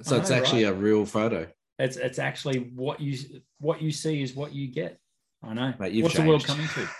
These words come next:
Speaker 2: to?
Speaker 1: I know, you've changed, man.
Speaker 2: Yeah. Uh, well, now that I can actually get out of the office and take photos, I, uh, I
Speaker 1: Yeah.
Speaker 2: don't have to fake around.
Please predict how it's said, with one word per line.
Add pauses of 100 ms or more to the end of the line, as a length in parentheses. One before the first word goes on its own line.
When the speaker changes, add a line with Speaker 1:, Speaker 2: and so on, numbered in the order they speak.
(540)
Speaker 2:
to?
Speaker 1:
I
know, (120)
you've
changed,
man. (160)
Speaker 2:
Yeah.
Uh, (100)
well,
now
that
I
can
actually
get
out
of
the
office
and
take
photos,
I,
uh,
I
Speaker 1:
Yeah.
Speaker 2:
don't
have
to (560)
fake
around.